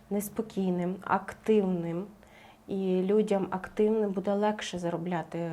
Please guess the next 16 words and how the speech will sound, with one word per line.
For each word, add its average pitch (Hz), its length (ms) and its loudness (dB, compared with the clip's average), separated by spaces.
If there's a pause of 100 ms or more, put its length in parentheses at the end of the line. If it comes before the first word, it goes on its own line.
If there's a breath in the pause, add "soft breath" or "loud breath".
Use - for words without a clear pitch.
(140)
гроші. 180 480 -6
Я 175 160 -4
знову 185 280 -4
ж - 140 -12
повторюсь, 208 600 -6
як 185 160 -8
і 180 40 -2
в 185 60 -4
минулому 180 600 -2
році, 170 240 -8
не 170 100 -4
можна 180 360 -4
засиджуватись, 180 1040 -6 (480 loud breath)
не 190 100 -2
можна 196 340 -2
розслаблятися. 180 1000 -6